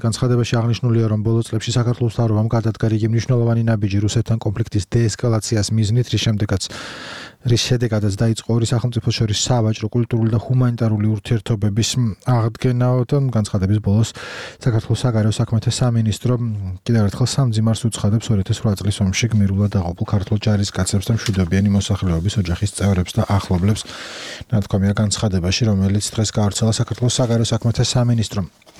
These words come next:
რუსეთის ფედერაციის სოფლის მეურნეობის სამინისტრო ეძებს გზებს, რათა გააფართოოს სასურსათო ემბარგო იმ შვიდი ქვეყნისთვის, რომლებიც შეუერთდნენ ევროკავშირის სანქციებს რუსეთის წინააღმდეგო. შესახებ სააგენტო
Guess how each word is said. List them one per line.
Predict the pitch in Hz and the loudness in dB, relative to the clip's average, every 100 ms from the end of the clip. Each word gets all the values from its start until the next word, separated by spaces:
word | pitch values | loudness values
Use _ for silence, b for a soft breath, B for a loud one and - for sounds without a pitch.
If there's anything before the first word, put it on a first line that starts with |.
| B B B B | B B B B
რუსეთის | - - 160 151 - | -2 0 0 -2 0
ფედერაციის | 147 143 135 - 135 | 0 2 0 0 -2
სოფლის | - 139 - 123 | 0 -2 -2 -2
მეურნეობის | 131 123 120 120 110 - | 0 0 0 0 0 -2
სამინისტრო | 120 113 110 - 120 | 0 2 0 2 0
ეძებს | 104 107 - | 0 -2 -2
გზებს, | 110 117 - | 0 0 0
რათა | 107 123 117 | -2 0 0
გააფართოოს | 117 117 117 - 113 117 123 | 0 0 -2 -2 0 0 0
სასურსათო | 110 127 - 110 - 110 | -2 -2 -2 -2 2 0
ემბარგო | 95 98 101 | 2 0 0
იმ | 113 104 | 0 0
შვიდი | 117 110 | 0 0
ქვეყნისთვის, | - 101 92 - 117 | 0 0 -2 -2 -2
რომლებიც | 117 92 95 - | 0 2 0 0
შეუერთდნენ | 123 110 98 - 113 107 | 2 2 2 0 -2 2
ევროკავშირის | 120 113 98 95 110 107 104 | 0 0 0 -2 -4 -2 -2
სანქციებს | 98 - 107 - | -2 0 -2 0
რუსეთის | 117 117 - 101 | 0 0 0 -2
წინააღმდეგო. | - 117 110 107 107 107 127 127 - B B B B B B - | 0 2 2 2 0 0 0 -2 -8 B B B B B B -2
შესახებ | 117 107 117 | 0 2 0
სააგენტო | 120 107 110 | 0 0 0